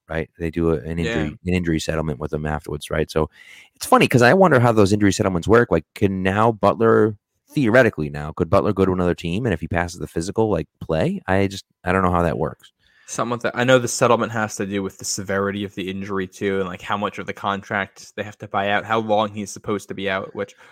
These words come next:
Speaker 1: Right.
Speaker 2: do we, what was the injury there? It
Speaker 1: It was a
Speaker 2: did
Speaker 1: hip,
Speaker 2: seem a
Speaker 1: supposedly
Speaker 2: little
Speaker 1: it was a hip injury, supposedly in the, in the preseason game.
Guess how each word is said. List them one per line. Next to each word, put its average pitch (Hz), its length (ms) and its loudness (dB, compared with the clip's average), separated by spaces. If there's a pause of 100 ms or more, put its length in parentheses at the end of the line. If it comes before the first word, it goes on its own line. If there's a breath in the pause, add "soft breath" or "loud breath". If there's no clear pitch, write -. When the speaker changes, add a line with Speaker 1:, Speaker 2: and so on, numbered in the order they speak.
(120 soft breath)
Speaker 1:
Right. 87 340 2
Speaker 2:
do - 120 -6
we, 170 180 2
what 131 320 -4
was 139 280 -4
the 104 180 -8
injury 139 500 -14
there? - 180 -14
It 107 120 0
Speaker 1:
It - 40 6
was 107 120 6
a - 20 2
Speaker 2:
did - 80 -4
Speaker 1:
hip, - 100 -6
Speaker 2:
seem 120 140 0
a 113 60 -4
Speaker 1:
supposedly 147 380 6
Speaker 2:
little 110 100 4
Speaker 1:
it - 20 2
was 92 100 -2
a 87 40 -2
hip 113 340 2
injury, 78 460 0
supposedly 82 460 0
in 95 200 -4
the, 92 180 -2
in 104 120 0
the 87 80 -2
preseason 82 440 -4
game. 50 180 -18